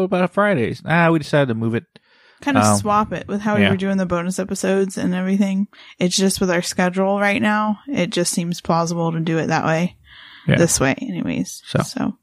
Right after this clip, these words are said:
Speaker 2: if you ever come on, on a bonus episode, that episode will be released on Fridays.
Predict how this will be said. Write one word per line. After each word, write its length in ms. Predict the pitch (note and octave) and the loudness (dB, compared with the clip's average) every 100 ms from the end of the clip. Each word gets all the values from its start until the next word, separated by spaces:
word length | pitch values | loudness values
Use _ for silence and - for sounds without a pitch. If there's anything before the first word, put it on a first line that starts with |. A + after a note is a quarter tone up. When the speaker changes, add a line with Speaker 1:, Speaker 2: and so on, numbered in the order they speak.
| - | 0
Speaker 2:
if 200 | G#3 - | 0 4
you 300 | A3 A3 A3 | 4 4 4
ever 240 | A3 A3+ | 2 0
come 160 | A3+ A3 | 0 0
on, 280 | G#3 G3+ - | 0 -2 -4
on 120 | F#3 | -4
a 60 | F3+ | -6
bonus 420 | F3 B3+ E4 D4 | -2 0 2 2
episode, 480 | A#3 G#3 - G3+ G3 | 0 0 0 2 4
that 160 | G3+ G#3 | 4 4
episode 340 | G#3+ - G3+ | 2 -2 -4
will 80 | F#3+ | -4
be 160 | F#3+ | -4
released 380 | F#3 F#3 F3+ - | -4 -2 -4 -4
on 120 | E3+ | -6
Fridays. 720 | E3+ F#3 F#3 F3+ F3+ F3 F3 | -2 2 2 4 2 2 -2